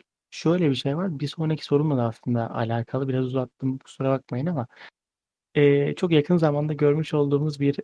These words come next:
e, Dogecoin örneği var. E, Elon Musk'ın olağanüstü pamplaması, e, Dogecoin'in fiyatını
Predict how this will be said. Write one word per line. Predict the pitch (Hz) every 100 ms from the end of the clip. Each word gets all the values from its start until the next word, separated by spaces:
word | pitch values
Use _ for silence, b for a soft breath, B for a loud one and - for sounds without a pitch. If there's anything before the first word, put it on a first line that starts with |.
| -
e, | 131 131 131 - - -
Dogecoin | 147 143 - 143 139
örneği | 123 123 123
var. | 131 - - - _ _ _ _ _ _
E, | 139
Elon | 135 143 135 139
Musk'ın | 135 - 143 139 B B - _ _ _ _ _ -
olağanüstü | 123 131 160 151 - - 139 - -
pamplaması, | - 120 123 120 117 - 143 170 - _ _ _ _
e, | - 53 - - 180 _ _ _ _ _ _ _ _ _ -
Dogecoin'in | 156 170 - 151 139
fiyatını | 131 135 - 190 202